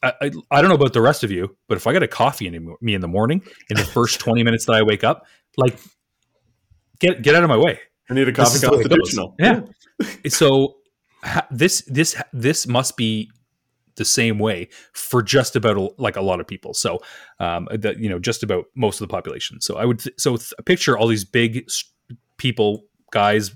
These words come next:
Speaker 1: w-, men and women working on construction sites in places where there's no running water or plumbing yet. Like, wh-, what do they do? They use a honey bucket. They have this bucket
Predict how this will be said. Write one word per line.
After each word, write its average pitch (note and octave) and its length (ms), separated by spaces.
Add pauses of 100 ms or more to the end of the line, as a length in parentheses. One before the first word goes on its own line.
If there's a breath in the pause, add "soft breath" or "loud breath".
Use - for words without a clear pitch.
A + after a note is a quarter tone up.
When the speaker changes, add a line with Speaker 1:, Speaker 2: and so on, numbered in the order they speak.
(200)
Speaker 1:
w-, A2 160
men G#2 160
and G2 80
women G2 240
working G2 300
on F#2 80
construction G#2+ 420
sites F#2 320 (360 loud breath)
in A2+ 80
places G#2 280
where G#2 160
there's G#2 220
no A2 320 (340)
running G2+ 300
water F#2 220
or F2+ 60
plumbing G3 280
yet. E2+ 180 (220)
Like, B2 120
wh-, D3 180
what E3+ 140
do C#3+ 100
they A#2 100
do? - 240 (480 soft breath)
They G2+ 100
use G2+ 120
a A2 60
honey D#3 180
bucket. A2+ 320 (160)
They G#2+ 60
have G2 200
this F#2 160
bucket G#2+ 500